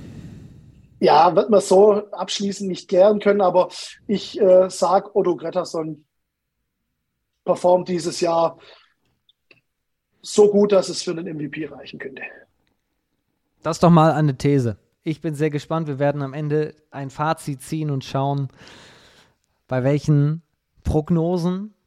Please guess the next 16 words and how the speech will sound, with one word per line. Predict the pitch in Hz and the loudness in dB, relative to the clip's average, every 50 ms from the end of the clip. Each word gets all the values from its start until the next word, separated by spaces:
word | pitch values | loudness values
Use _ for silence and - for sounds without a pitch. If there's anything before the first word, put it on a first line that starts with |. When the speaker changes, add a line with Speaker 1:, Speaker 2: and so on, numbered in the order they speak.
| _ _ _ _ _ _ _ _ _ _ _ _ _ | _ _ _ _ _ _ _ _ _ _ _ _ _
Speaker 2:
du | - 147 151 | -12 -10 -6
recht | 135 143 143 135 - _ | -4 -4 -6 -6 -8 _
behalten | 120 113 110 110 - 120 110 | -8 -8 -8 -8 -8 -8 -6
hast. | 101 101 98 - - 147 | -6 -6 -8 -6 -2 0
Das | 160 170 - - - - _ | 0 0 0 -6 -10 -10 _
hat | - 165 - | -2 -2 0
mir | 180 196 180 | 2 0 0
großen | 160 170 196 190 - 180 | 0 0 -2 -2 -4 -8
Spaß | - - 180 180 208 - - | -4 -2 -2 0 0 -2 -4
gemacht. | 160 139 123 113 - | -4 -4 -4 -6 -6
Vielen | - 156 147 | -6 -6 -2
Dank | 151 156 160 - | -2 -2 -2 -4
für | - 151 | -4 -4
deine | 151 147 147 143 | -2 -2 -2 -4
Zeit | - - 143 185 185 - | -4 -4 -4 -4 -2 -4
heute. | 127 110 104 - 98 | -4 -6 -6 -8 -10